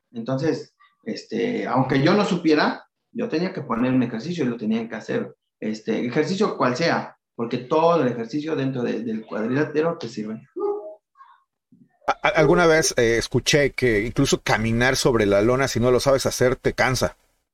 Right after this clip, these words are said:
Speaker 1: Sí, claro, sí, sí, sí, debes de, debes de saber, ¿no? Debes de saber.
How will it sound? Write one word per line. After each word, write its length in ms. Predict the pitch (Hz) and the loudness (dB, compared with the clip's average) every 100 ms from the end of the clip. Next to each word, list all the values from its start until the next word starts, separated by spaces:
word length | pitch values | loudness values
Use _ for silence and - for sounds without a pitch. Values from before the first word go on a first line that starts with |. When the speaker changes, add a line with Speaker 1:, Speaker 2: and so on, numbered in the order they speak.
| _ _ _ _ _ - | _ _ _ _ _ -2
Speaker 1:
Sí, 220 | 156 170 | 0 2
claro, 500 | 170 190 175 170 175 | 2 2 4 4 2
sí, 200 | 202 214 | 2 0
sí, 140 | 214 196 | 0 -2
sí, 160 | 202 | 0
debes 280 | 196 196 165 | 0 0 0
de, 80 | 127 | 0
debes 300 | 160 202 151 | 0 0 0
de 120 | 120 | -2
saber, 340 | 120 127 131 123 | -2 -2 -2 -2
¿no? 260 | 147 175 | -4 -4
Debes 260 | 147 156 143 | -4 -4 -6
de 100 | 123 | -8
saber. 220 | 131 131 | -10 -12